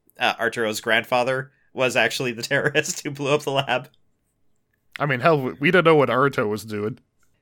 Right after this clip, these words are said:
Speaker 1: Well, we kinda saw that. Like, we saw the flashback to baby Arturo,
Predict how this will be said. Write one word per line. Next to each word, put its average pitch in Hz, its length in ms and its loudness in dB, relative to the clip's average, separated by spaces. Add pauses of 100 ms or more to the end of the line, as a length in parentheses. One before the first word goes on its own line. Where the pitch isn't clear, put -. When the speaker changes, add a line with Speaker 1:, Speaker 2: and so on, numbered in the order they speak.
(140)
Speaker 1:
Well, 175 100 2
we 175 80 0
kinda 196 280 4
saw 90 260 -2
that. 113 320 0
Like, 143 200 0
we 170 60 -4
saw 196 140 -2
the 180 100 -2
flashback 110 560 2
to - 80 -4
baby 107 340 -2
Arturo, 107 680 -4